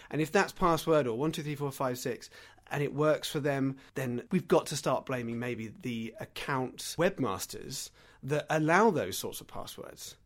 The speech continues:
The best websites out there that I'm starting to see are starting to say, "These types of passwords," i e those two you just mentioned,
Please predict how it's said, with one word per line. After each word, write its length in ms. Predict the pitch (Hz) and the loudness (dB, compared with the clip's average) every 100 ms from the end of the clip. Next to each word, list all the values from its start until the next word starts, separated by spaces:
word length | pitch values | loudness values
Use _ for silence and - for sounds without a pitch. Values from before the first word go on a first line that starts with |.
| _ - | _ -6
The 80 | 156 | -6
best 480 | 147 214 214 - 160 | -4 -2 0 -2 -2
websites 460 | 139 - 120 - | -2 -2 -4 -2
out 120 | 123 | -6
there 100 | 113 | -4
that 100 | 117 | -6
I'm 140 | 117 110 | -6 -6
starting 200 | 113 110 | -8 -8
to 40 | |
see 300 | 110 113 98 - - | -8 -8 -8 -12 -16
are 60 | - | -8
starting 300 | - 151 143 | -2 -2 -2
to 100 | 131 | -6
say, 380 | - 110 107 107 - - - - - | -4 -4 -6 -10 -20 -20 -20 -20 -12
"These 380 | 135 175 190 - | 2 4 4 0
types 320 | - 185 185 | 0 0 0
of 80 | - | 0
passwords," 560 | 147 131 127 127 131 - | 0 2 0 0 -2 -4
i 100 | 123 | -4
e 140 | 123 | -4
those 200 | 113 113 | -4 -6
two 140 | 113 113 | -4 -6
you 60 | |
just 140 | 107 - | -6 -6
mentioned, 300 | 101 123 | -6 -6